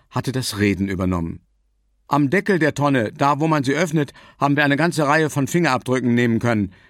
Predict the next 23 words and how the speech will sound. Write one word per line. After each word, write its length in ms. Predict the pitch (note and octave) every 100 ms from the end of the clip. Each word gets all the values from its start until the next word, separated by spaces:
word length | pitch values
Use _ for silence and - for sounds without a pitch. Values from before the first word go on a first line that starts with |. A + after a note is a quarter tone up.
| _ -
Etwa 300 | B2+ D3 C3
zwanzig 400 | D#3 E3 E3 -
verschiedene, 560 | D3+ F3 E3 C3+ G#2+
schätze 340 | G2 C3 - A#2+
ich. 240 | F#2+ - _ - _ -
Die 80 | B2+
meisten 380 | D3+ D#3+ D#3+
unvollständig 760 | E3 F#3+ F3+ E3+ - F#3 F#3+ E3+
und 100 | E3
überlagert. 680 | D#3 D3+ D3+ C#3 F#2 - _ _ _ _ _ _
Mehr 340 | A2 C3+ E3 E3
ist 160 | D3+
im 80 | E3
Moment 300 | C#3 D3 D#3
nicht 180 | D3+ -
zu 80 | E3
sagen. 480 | F3 D#3+ A2+ F2 _ _ _ _ _ _ _
Auch 260 | - C#3 B2
wir 220 | F#3+ F#3+
werden 220 | D#3 C#3
uns 200 | C#3 C3
die 140 | - C3
Tonne“, 380 | C#3+ C#3 C3